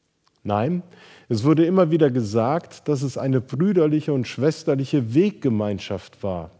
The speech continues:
in dem Männerchor, im Frauenchor, im gemischten Chor zu singen. Und ich wünsche es euch, dass ihr euch bald wieder treffen könnt als Chor, weil ich glaube, es ist auch heute noch so für euch.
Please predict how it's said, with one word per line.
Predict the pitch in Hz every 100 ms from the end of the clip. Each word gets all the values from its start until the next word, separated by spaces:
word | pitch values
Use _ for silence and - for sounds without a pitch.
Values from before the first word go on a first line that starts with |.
| _ _ _
in | 98 101
dem | 101
Männerchor, | 120 156 139 - 143 135 139
im | 110
Frauenchor, | 92 - 123 143 143 - 120
im | 110
gemischten | 113 123 139 - 123
Chor | - 120 113 113 -
zu | -
singen. | 107 98 92 80 80 _ _ - - - -
Und | 135
ich | 139 123
wünsche | 147 233 -
es | 170 127 -
euch, | 123 156 190 190 - - - -
dass | 139 139 -
ihr | - 147
euch | 147 -
bald | 143 151
wieder | 151 139
treffen | - 165 165 127
könnt | 123 127
als | 110 -
Chor, | - 160 127 80 - -
weil | 104 113
ich | 113 -
glaube, | 131 131
es | 123 -
ist | 127 -
auch | 127 - -
heute | 170 - 104
noch | 90
so | - 101 87
für | - -
euch. | - 50 - _